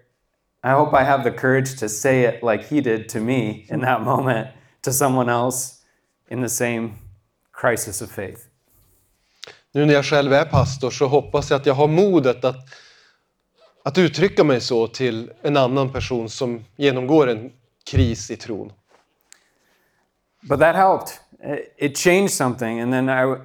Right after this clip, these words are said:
Speaker 1: through that pastoral counsel, it allowed me to begin to see my identity more fully in Christ, where it should have been all along.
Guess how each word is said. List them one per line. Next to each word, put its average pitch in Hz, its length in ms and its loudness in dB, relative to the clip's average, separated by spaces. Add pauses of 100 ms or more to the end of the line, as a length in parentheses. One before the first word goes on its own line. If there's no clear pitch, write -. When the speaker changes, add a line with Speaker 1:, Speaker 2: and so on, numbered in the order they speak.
(220)
Speaker 1:
through 160 360 2
that 151 280 4
pastoral 135 460 2
counsel, 123 840 -4 (460)
it 131 120 2
allowed 135 360 4
me 139 180 0
to 139 120 -4
begin 127 640 -2
to 120 640 -6 (800)
see 165 420 0
my 143 260 4
identity 127 760 -2 (140)
more 117 300 2
fully 131 560 -2
in 135 220 -6
Christ, 117 640 -4
where 123 200 2
it 127 140 -4
should 143 160 -2
have 127 120 -4
been 123 180 -2
all 120 180 -2
along. 120 480 -4